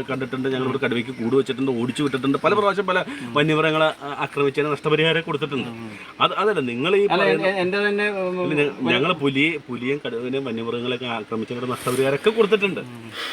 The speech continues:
Speaker 1: എങ്കിലും നിങ്ങൾ ഈ ചെയ്തത് എന്ന് പറയുന്നത് ഒരു, ഒരു മലയോര മേഖലകളിലെ ജനതയെ മൊത്തം ആശങ്കയിലാക്കുന്ന ഒരു പരിപാടിയാണ്, ആണോ അല്ലേ? ഇത് ഇവിടെ ഇഷ്ടം പോലെ ടാപ്പ് ചെയ്ത്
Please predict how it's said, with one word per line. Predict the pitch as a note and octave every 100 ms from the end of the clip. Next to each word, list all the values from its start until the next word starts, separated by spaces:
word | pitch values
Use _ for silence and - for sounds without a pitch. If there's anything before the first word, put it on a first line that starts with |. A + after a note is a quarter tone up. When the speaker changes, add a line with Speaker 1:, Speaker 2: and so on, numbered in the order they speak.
| - D3+
Speaker 1:
എങ്കിലും | D3+ G3 F3+
നിങ്ങൾ | E3 F#3+
ഈ | -
ചെയ്തത് | D#3+ C#3 D3+ -
എന്ന് | C#3+ C#3+
പറയുന്നത് | C3 A#2 A2+ A2 E3+ C3+
ഒരു, | D#3 G#3 - - - C#3+
ഒരു | C#3+ F#3+ E3
മലയോര | C3+ C3+ C#3+ D3 E3
മേഖലകളിലെ | D3+ C3 B2+ B2 A#2+ C3+ C3+
ജനതയെ | A2 C3 B2
മൊത്തം | G#2 - B2+ A2+
ആശങ്കയിലാക്കുന്ന | G2+ A2+ G#2+ A#2 A2+ G#2+ G#2+
ഒരു | G2+
പരിപാടിയാണ്, | F2 D#2 D2 C3
ആണോ | D#3 D#3
അല്ലേ? | F#2 - - - - - - - - -
ഇത് | E3+ F3+
ഇവിടെ | F3+ D3 D3
ഇഷ്ടം | B2+ F3 E3+
പോലെ | D#3 C#3 C#3
ടാപ്പ് | A2+ A#2
ചെയ്ത് | -